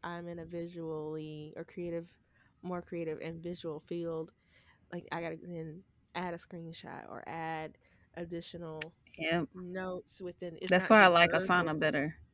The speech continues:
Speaker 2: Yeah.
Speaker 1: And we use Miro for that. And so,
Speaker 2: Mm-hmm.
Speaker 1: like, I can tag the person I need to talk to about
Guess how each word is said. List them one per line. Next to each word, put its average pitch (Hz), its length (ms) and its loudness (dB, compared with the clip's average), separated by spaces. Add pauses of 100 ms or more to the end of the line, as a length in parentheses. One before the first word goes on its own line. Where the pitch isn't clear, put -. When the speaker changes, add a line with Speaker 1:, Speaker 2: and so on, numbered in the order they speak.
(140)
Speaker 2:
Yeah. 170 260 2 (580)
Speaker 1:
And 202 300 -10
we 226 140 -6
use 202 360 -4
Miro 185 320 -8
for 175 180 -10
that. 165 380 -10
And 185 160 -12
so, - 140 -12 (180)
Speaker 2:
Mm-hmm. 185 180 2
Speaker 1:
like, 180 260 -2
I 202 220 -6
can 190 100 -14 (120)
tag 180 600 -6 (1300)
the 180 80 -8
person 185 340 -10
I 175 60 -12
need 165 160 -12
to - 80 -20
talk - 220 -16
to 160 140 -12
about 156 380 -12